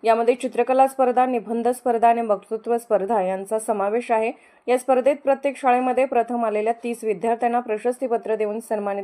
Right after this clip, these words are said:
करण्यात आले. त्याचवेळी सकाळी ठीक नऊ वाजून पन्नास मिनिटांनी वंदे मातरम या गीताचे सामूहिक गायन घेण्यात आले.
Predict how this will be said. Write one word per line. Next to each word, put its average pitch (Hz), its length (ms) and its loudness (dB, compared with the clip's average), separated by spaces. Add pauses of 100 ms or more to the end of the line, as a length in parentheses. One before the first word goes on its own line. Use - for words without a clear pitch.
(100)
करण्यात 175 320 -2
आले. 165 140 -2 (480)
त्याचवेळी 214 440 6
सकाळी 240 500 4 (380)
ठीक 247 220 -2
नऊ 233 260 6
वाजून 269 300 4
पन्नास 247 440 2
मिनिटांनी 233 500 0
वंदे 220 300 2
मातरम 254 340 0
या 254 100 2
गीताचे 220 440 0
सामूहिक 208 580 -2
गायन 196 300 2
घेण्यात 214 380 -2
आले. 240 180 2